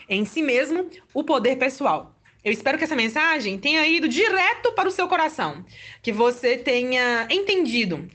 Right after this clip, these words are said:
a mensagem óbvia que eu estou trazendo pra você aqui no dia de hoje. E saiba,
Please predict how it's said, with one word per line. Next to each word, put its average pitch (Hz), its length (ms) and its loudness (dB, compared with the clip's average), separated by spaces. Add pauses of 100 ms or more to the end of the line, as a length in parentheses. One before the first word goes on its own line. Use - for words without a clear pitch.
(160)
a 196 80 -2
mensagem 240 680 0
óbvia 185 760 2
que 214 120 -4
eu 208 40 2
estou 220 200 -2
trazendo 220 280 0
pra 220 120 0
você 214 200 0
aqui 240 220 0
no 339 120 2
dia 269 180 -2
de 233 160 0
hoje. - 400 -4 (240)
E 415 80 2
saiba, 190 560 -2